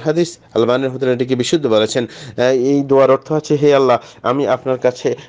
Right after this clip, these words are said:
সকল কল্যাণ আশা, আশা করছি, যেটা নগদ, যেটা বাকি, এরকমভাবে আমি যেটা জানি, যেটা জানি না, হ্যাঁ, এবং এরকমভাবে আপনি সকল অকল্যাণ থেকে আমি আল-, আপনার আশ্রয় চাচ্ছি,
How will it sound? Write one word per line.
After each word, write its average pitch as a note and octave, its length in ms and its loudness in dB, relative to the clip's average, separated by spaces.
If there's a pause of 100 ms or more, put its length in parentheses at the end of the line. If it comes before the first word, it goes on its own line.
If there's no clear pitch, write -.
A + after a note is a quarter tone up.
সকল C3 420 -2
কল্যাণ A#2+ 340 0
আশা, A2 260 -2 (100)
আশা A2+ 240 -2
করছি, A2+ 340 -4 (260)
যেটা C3 300 2
নগদ, A#2+ 340 2
যেটা A2 280 -4
বাকি, A2+ 400 0 (240)
এরকমভাবে B2+ 640 2 (440)
আমি B2+ 300 0
যেটা C3 280 0
জানি, A#2 320 0
যেটা A2+ 260 0
জানি A#2+ 260 0
না, G#2 160 0 (320)
হ্যাঁ, B2 300 0
এবং C3+ 240 0
এরকমভাবে C#3 600 0
আপনি C3+ 220 -2
সকল C#3 380 -2
অকল্যাণ D#3 420 0
থেকে C3+ 220 -2
আমি B2 180 0
আল-, A2+ 260 -2
আপনার A#2 300 -2
আশ্রয় A2+ 280 0
চাচ্ছি, C3 380 -2